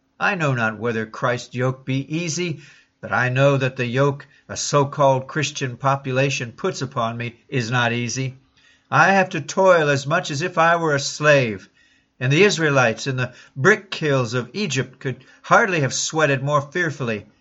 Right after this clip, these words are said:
under the taskmaster's lash than I do. Oh, sir, this is the great stone in the midst of my path, and it so impedes me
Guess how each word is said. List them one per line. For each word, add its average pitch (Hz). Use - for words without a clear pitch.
under 120
the 113
taskmaster's 131
lash 120
than 101
I 104
do. 107
Oh, 139
sir, 101
this 180
is 139
the 139
great 143
stone 117
in 120
the 120
midst 127
of 107
my 143
path, 98
and 127
it 131
so 180
impedes 180
me 180